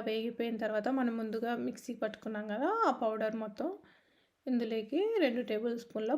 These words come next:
పౌడర్ వేస్తున్నాను. కాస్త ఎక్కువే వేసాను. ఏ, ఏ ఫ్రై ఐటమ్స్ లేకైనా వేసుకుంటే చాలా బాగుంటుంది. బెండకాయ లేకైనా, ఆలు లేకి, దొండకాయ లేకి,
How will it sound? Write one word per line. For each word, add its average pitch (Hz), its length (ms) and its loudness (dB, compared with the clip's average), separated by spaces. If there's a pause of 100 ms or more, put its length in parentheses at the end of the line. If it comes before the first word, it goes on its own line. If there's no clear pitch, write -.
పౌడర్ 226 340 2
వేస్తున్నాను. 214 600 -4 (920)
కాస్త 208 220 0 (100)
ఎక్కువే 214 380 -2
వేసాను. 202 380 0 (200)
ఏ, 226 80 0 (320)
ఏ - 20 2 (540)
ఫ్రై 226 160 2 (220)
ఐటమ్స్ 220 440 -2
లేకైనా 214 400 -4
వేసుకుంటే 214 460 -2 (140)
చాలా 220 280 2
బాగుంటుంది. 214 540 -2 (100)
బెండకాయ 214 400 -2 (100)
లేకైనా, 202 380 -4 (180)
ఆలు 214 240 -4
లేకి, 214 280 -8 (100)
దొండకాయ 208 480 -2
లేకి, 214 160 -6